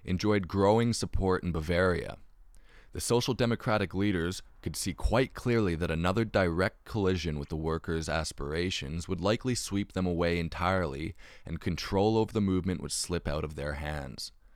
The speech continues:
A section of the party leadership decided, therefore, to ride the tiger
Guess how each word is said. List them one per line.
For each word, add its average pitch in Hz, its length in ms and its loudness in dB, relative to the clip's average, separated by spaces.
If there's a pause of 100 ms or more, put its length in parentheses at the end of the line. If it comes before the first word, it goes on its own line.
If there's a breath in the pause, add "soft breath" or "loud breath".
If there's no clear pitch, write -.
(280 soft breath)
A - 60 -10
section - 360 0
of 90 80 0
the 85 80 -2
party 90 360 6
leadership 80 560 -4
decided, 85 500 -4
therefore, 87 560 -2
to - 140 -6
ride 82 520 2
the 107 80 0
tiger 92 720 0